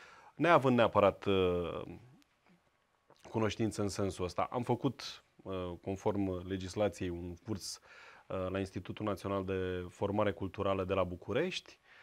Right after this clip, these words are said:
în sensul ăsta, și încet, încet, oarecum m-am specializat la locul de muncă, fiind,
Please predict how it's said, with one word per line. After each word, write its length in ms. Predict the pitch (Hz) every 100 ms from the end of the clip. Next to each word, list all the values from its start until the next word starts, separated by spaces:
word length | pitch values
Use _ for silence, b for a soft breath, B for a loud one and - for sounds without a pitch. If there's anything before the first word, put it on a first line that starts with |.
| b b -
în 140 | 117
sensul 380 | 110 110 101 135
ăsta, 420 | 147 - 160 151
și 360 | 139 - - 156
încet, 280 | 147 151
încet, 460 | 147 135 160 - -
oarecum 360 | 151 139 - 143
m-am 160 | 143
specializat 520 | 131 135 127 127 120
la 80 | 131
locul 220 | 123 120
de 80 | 117
muncă, 280 | 113 131 123
fiind, 480 | 117 135 131 113